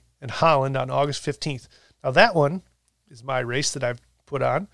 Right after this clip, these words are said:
It is our course preview for Holland Haven Marathon. And we did it in twenty eighteen. We did it in twenty nineteen. We're bringing it back in twenty twenty-three.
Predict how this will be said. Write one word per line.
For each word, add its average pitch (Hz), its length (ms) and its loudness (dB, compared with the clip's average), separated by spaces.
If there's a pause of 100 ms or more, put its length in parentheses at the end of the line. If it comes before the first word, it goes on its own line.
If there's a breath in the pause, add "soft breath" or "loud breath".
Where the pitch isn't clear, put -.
(500 soft breath)
It 151 140 -8
is 147 240 -2
our 131 240 4
course - 400 -4
preview 147 500 -2
for 147 140 -6
Holland 131 280 -2
Haven 143 240 -4
Marathon. 135 600 -4
And 160 360 -4 (500 soft breath)
we 143 100 -8
did 202 160 2
it 233 100 -6
in 147 80 -8
twenty 190 320 -2
eighteen. 196 320 -4
We 175 80 -4
did 143 160 -4
it 165 60 -8
in 147 80 -14
twenty 151 240 -6
nineteen. 139 480 -6
We're 131 140 -8
bringing 170 320 -2
it 147 80 -6
back 151 260 4
in 139 80 -6
twenty 143 260 -8
twenty-three. 131 680 -8